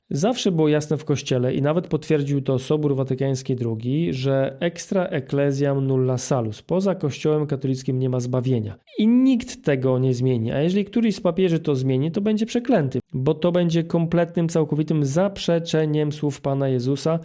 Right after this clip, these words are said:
Jego nauki i Jego śmierci na krzyżu. Jeżeli wszystkie religie prowadzą do Pana Boga, to jaki był sens śmierci Pana Jezusa na krzyżu? Ksiądz Wachowiak tutaj odpowiada, że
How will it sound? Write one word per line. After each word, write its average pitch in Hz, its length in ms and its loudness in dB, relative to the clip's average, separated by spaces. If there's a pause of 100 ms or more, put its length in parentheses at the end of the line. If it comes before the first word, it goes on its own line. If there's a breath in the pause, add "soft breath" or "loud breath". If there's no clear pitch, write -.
Jego 139 240 2
nauki 135 640 0
i 240 300 4
Jego 151 280 2
śmierci 143 480 -2
na 151 100 0
krzyżu. 139 500 -2
Jeżeli 156 380 2
wszystkie 185 580 0
religie 123 640 0
prowadzą 147 500 0
do 131 140 0
Pana 143 360 0
Boga, 123 540 -2
to 202 100 -2
jaki 262 260 0
był 147 160 2
sens 120 600 -2
śmierci 143 460 -2
Pana 131 220 -2
Jezusa 131 280 -2
na 123 180 -2 (120)
krzyżu? 113 500 -6 (140)
Ksiądz 220 260 0
Wachowiak 196 320 0
tutaj 190 240 -2 (400 loud breath)
odpowiada, 175 480 0
że 160 300 2